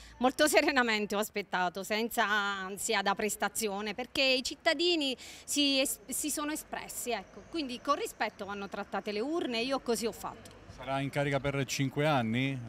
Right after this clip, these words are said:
Speaker 2: Perché c'è questa incombenza della nuova Pescara.
Speaker 1: Noi ce lo auguriamo, perché dobbiamo, eh, continuare a lavorare per rafforzare Spoltore,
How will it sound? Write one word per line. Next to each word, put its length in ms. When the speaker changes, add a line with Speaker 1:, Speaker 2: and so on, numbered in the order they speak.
Speaker 2:
Perché 260
c'è 340
questa 260
incombenza 640
della 300
nuova 240
Pescara. 500
Speaker 1:
Noi 200
ce 120
lo 100
auguriamo, 540
perché 480
dobbiamo, 840
eh, 80
continuare 480
a 40
lavorare 440
per 160
rafforzare 760
Spoltore, 640